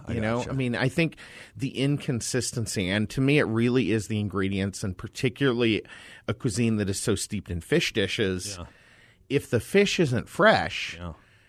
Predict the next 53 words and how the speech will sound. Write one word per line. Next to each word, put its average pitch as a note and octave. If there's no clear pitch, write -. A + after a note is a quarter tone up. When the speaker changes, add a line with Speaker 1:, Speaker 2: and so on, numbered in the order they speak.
Speaker 2:
you E3
know, B2
look, D3+
the C3
restaurant's C#3+
trying B2+
to A#2
get A#2+
it A2+
out G#2
the F#2+
door, B2
right? G2
Speaker 1:
Yeah. F2+
Speaker 2:
You F3
can C#3+
hide C3+
a G2
lot G#2
of, A2
<laughs> -
a A2
lot A#2
of G#2+
about G#2+
to A2
turn G#2+
fish G2+
in F2
a F2+
bowl G2
of F#2
chow F2
pino. A#2
Speaker 1:
Yeah, F#2+
right. F2
Speaker 2:
It's, -
it's A#2+
Speaker 1:
I C3+
Speaker 2:
not C3
Speaker 1:
I -
know. B2
Speaker 2:
easy C#3
to A#2
do E3
in G2+
Japanese A2+
cuisine F#2+
to G2
Speaker 1:
Yeah, F2+
Speaker 2:
hide. F2+
Speaker 1:
I E2
know, D2